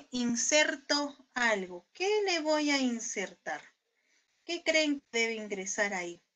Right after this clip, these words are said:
El double H word. Por ejemplo, when does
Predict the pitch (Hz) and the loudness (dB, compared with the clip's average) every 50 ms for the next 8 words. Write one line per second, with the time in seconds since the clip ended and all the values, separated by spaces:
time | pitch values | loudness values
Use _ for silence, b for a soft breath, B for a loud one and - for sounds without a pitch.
0 | b b b b b b b b b b b _ _ _ _ - 294 339 370 392 | b b b b b b b b b b b _ _ _ _ 8 8 8 8 8
1 | 466 453 - 254 269 269 285 285 285 262 269 311 415 508 - - - - - - | 4 -2 2 8 10 10 10 10 8 6 6 6 6 8 6 4 4 4 0 -14
2 | 196 208 226 247 220 190 175 175 - - - _ _ _ _ _ - 269 262 262 | -10 -2 2 2 2 2 0 -4 -14 -20 -20 _ _ _ _ _ 2 4 4 6
3 | 277 285 285 285 262 247 220 - - 180 170 - - _ _ _ _ _ _ _ | 6 6 4 4 4 4 2 -2 -8 -14 -14 -14 -18 _ _ _ _ _ _ _
4 | _ _ _ _ _ _ _ _ _ _ _ _ _ _ _ _ _ _ _ _ | _ _ _ _ _ _ _ _ _ _ _ _ _ _ _ _ _ _ _ _
5 | _ _ _ _ _ _ _ _ _ - _ _ - - 233 269 269 247 214 190 | _ _ _ _ _ _ _ _ _ -20 _ _ -12 -2 2 4 4 4 2 -2
6 | 185 185 190 _ _ _ _ _ _ _ _ _ _ _ _ _ _ _ _ _ | -8 -10 -14 _ _ _ _ _ _ _ _ _ _ _ _ _ _ _ _ _
7 | _ _ - - 247 240 240 | _ _ 2 4 4 4 4